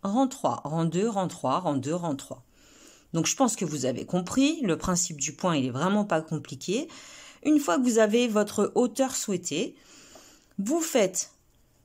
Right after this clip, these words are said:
comme moi, des mailles chaînettes. Là, j'en ai fait cent, que j'ai introduit,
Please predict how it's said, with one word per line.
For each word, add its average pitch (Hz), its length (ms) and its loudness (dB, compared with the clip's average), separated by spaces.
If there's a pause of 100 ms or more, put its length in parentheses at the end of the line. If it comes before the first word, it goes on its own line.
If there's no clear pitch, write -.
(140)
comme 269 180 6
moi, 196 320 4
des 240 200 4
mailles 226 180 4
chaînettes. 190 400 0
Là, 254 100 4
j'en 185 200 0
ai 156 80 2
fait - 160 -4
cent, 208 440 -2 (1700)
que 277 160 4
j'ai 254 380 2
introduit, 240 800 2